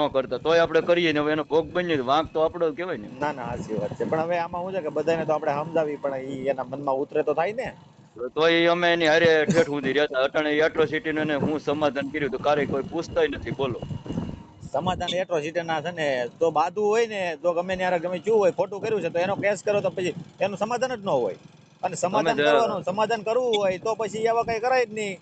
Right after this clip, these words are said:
Speaker 2: કે ભાઈ તો માર ખાઈને સહન શક્તિ કર્યા કરાય.
Speaker 1: હા, બરોબર છે.
Speaker 2: બરોબર.
Speaker 1: ને એમાં શું છે, આપણે જો સાથ સહકાર ન દઈએ ને તો કે તમે આમ તો બહુ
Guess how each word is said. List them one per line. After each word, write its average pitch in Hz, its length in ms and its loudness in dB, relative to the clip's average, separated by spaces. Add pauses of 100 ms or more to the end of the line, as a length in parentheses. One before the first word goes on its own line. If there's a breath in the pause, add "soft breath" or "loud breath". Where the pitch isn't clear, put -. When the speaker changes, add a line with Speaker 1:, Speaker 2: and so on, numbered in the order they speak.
(240)
Speaker 2:
કે 185 120 -8
ભાઈ 196 160 0
તો 214 100 0
માર 220 160 0
ખાઈને 214 340 -2
સહન 220 300 0
શક્તિ 226 260 0
કર્યા 196 200 0
કરાય. 139 260 -6 (1200)
Speaker 1:
હા, 120 180 -8
બરોબર 180 420 2
છે. 110 220 -6 (180)
Speaker 2:
બરોબર. - 220 -4
Speaker 1:
ને 131 160 0
એમાં 185 300 6
શું 202 120 4
છે, 180 60 4
આપણે 170 360 6 (160)
જો 170 160 6
સાથ 170 280 4
સહકાર 170 360 4
ન 175 100 2
દઈએ 175 200 2
ને 156 60 -4
તો 151 80 4
કે 139 100 2
તમે 151 240 -4
આમ 156 160 0
તો 156 120 0
બહુ 160 140 4